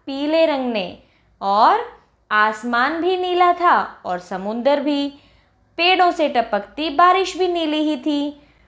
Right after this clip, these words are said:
तो आसमान का रंग कैसा था? नीला। समुंदर का रंग भी नीला।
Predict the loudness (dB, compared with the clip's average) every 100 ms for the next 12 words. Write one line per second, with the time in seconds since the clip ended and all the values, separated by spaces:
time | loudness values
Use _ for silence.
0 | _ 2 2 2 0 -2 0 2 2 0
1 | -4 -2 0 0 2 2 0 -10 -18 -12
2 | -8 -4 -2 0 2 0 -6 -16 -20 -10
3 | -6 -4 -2 0 4 4 4 0 -2 -2
4 | -2 -4 -10 -8 -4 0 4 4